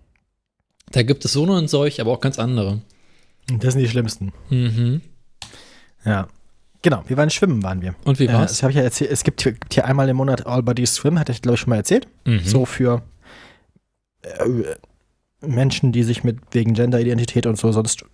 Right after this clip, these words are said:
Speaker 2: irgendwie im Schwimmbad nicht wohlfühlen, dann ist man halt unter sich. War ganz nett, es waren so zwölf, dreizehn Leute da am Ende. Ähm,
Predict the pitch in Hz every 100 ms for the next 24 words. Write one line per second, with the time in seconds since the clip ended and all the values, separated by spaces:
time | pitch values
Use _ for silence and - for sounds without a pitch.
0 | - 107 117 117 101 127 110 110 104 135
1 | 143 - 156 135 107 127 113 - 214 104
2 | 156 - - - - - 208 202 143 175
3 | - - 131 127 120 - - - - -
4 | 131 131 120 - 110 107 131 131 139 147
5 | 151 185 - - - - - 131 175